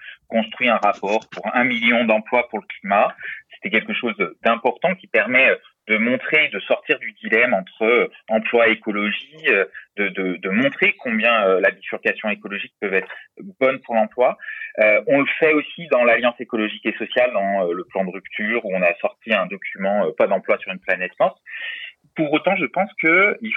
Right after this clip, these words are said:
faut qu'on travaille davantage, nous, syndicalistes aussi, à articuler cette question de l'emploi avec le travail et de la démocratie au travail. C'est-à-dire que derrière l'emploi, il y a la question du travail qui se pose. Euh, euh,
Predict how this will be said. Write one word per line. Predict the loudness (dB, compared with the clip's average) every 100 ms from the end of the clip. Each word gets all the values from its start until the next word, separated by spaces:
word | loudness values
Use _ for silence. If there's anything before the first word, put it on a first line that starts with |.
| -4
faut | -4
qu'on | -4
travaille | -4 4 6 6 4
davantage, | 4 4 2 2
nous, | 2 0 0
syndicalistes | -2 2 0 0 -4
aussi, | -6 -6 -4 2
à | 2
articuler | 2 -6 -6 -2 -2 -4
cette | -8
question | -10 -8 -4
de | 0
l'emploi | 0 0 2 2 0
avec | 2 2 2
le | -2
travail | 2 4 4
et | 2
de |
la | 0
démocratie | 0 -2 -2 -4 -4 -12
au |
travail. | -6 -2 -2 -6 _
C'est-à-dire | -2 -2
que | 0
derrière | 2 4 4
l'emploi, | 2 0 0 0 0 -8 -20 -18 -2
il |
y | 0
a |
la | 2
question | -2 -2
du | -6 -8
travail | 0 2 4 2 -2 _
qui | -20
se | -18 -14
pose. | -6 -4 -4 -8 -14 -20 -4
Euh, | 2 4 4 0 -6 -12 -16 -16 -16
euh, | -10